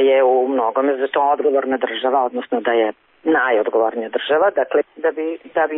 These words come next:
ovaj izveštaj prvi na dnevni red morao da stavi onaj adresat kome je izveštaj upućen, a to je vlada. Mediji su temeljno zapušteni. Ovaj izveštaj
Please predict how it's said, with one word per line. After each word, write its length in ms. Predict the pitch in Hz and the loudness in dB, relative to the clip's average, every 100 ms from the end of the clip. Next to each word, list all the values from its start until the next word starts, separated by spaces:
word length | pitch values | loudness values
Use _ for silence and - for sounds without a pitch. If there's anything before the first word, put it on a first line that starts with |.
| 160 | 0
ovaj 180 | 185 180 151 | 2 0 -2
izveštaj 460 | 165 160 - 196 214 - - - - | -2 -2 0 -2 -2 -4 -20 -20 -6
prvi 280 | 226 240 226 185 | -2 2 2 0
na 60 | 160 | 0
dnevni 280 | 175 180 175 165 | 0 2 2 2
red 120 | 160 160 | 0 0
morao 200 | 151 160 151 | 0 0 0
da 60 | 147 | -2
stavi 260 | 147 143 143 139 | -2 0 0 0
onaj 180 | 143 127 123 | 0 -2 -2
adresat 420 | 127 117 - 165 - | -2 -2 -2 -4 -2
kome 200 | 139 143 | 0 2
je 100 | 131 | 0
izveštaj 420 | 120 131 123 117 107 | -2 -4 0 0 0
upućen, 380 | - 175 - 233 139 | -2 -4 0 -2 -4
a 20 | - | -4
to 60 | 101 | -2
je 60 | 117 160 | -2 0
vlada. 380 | 165 139 127 - _ 127 - 139 | 0 0 -4 -10 _ -8 -4 0
Mediji 240 | 147 - - - | 2 2 0 0
su 60 | 135 _ - | -4 _ -2
temeljno 480 | 147 143 110 104 - 107 | 0 2 0 -4 -8 -8
zapušteni. 640 | - 127 - 175 196 285 - - - - - - 165 | -4 -4 0 0 2 0 -2 -16 -14 -16 -14 -4 -2
Ovaj 200 | 156 151 135 - 156 | 2 2 2 0 -2
izveštaj 440 | 139 147 - 139 | 2 0 0 2